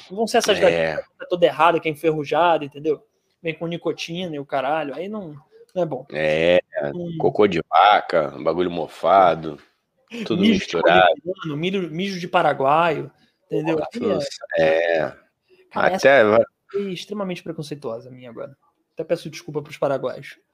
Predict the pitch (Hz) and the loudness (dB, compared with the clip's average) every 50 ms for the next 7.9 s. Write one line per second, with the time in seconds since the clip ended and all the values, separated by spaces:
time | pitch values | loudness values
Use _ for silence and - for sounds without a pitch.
0 | 494 453 262 208 185 180 170 165 175 185 190 196 185 160 120 101 95 90 - - | 4 6 8 8 8 8 8 8 8 10 10 10 10 10 8 6 4 4 6 6
1 | 135 147 - - 208 190 202 208 226 240 254 214 254 226 254 240 226 214 208 220 | 6 6 6 4 2 2 2 2 -4 -4 -4 -4 -4 -4 -4 -4 0 0 0 0
2 | - 214 190 196 190 180 160 - - 160 165 160 151 - 156 123 113 113 123 139 | 0 0 0 0 2 0 0 0 0 -2 0 0 0 0 0 2 2 2 2 2
3 | 147 135 139 139 123 117 117 113 - 117 95 - - - 110 117 127 143 160 135 | 2 0 0 0 -2 -2 -2 2 4 4 4 4 0 -4 -2 0 0 0 0 0
4 | 139 - - 127 127 127 131 135 190 240 240 240 214 202 208 208 143 113 95 87 | -2 -2 -2 -2 -2 0 2 4 4 4 2 2 -4 -2 -2 -2 -2 -4 -4 -4
5 | 85 82 - 110 117 117 - - 117 113 117 131 147 127 98 85 82 92 - - | -6 -4 0 0 0 2 2 0 0 0 -2 0 0 0 -2 -2 -4 -8 -10 -10
6 | - - - 165 175 - 190 - 165 147 - - 143 131 - 147 139 120 113 113 | -8 -4 -2 -2 -2 -2 -2 0 0 -2 0 0 0 4 6 6 6 6 6 4
7 | 107 120 131 131 110 92 90 92 95 - - - 90 90 - - - | 4 6 6 8 8 8 8 6 4 0 -4 -4 -2 0 0 -2 -2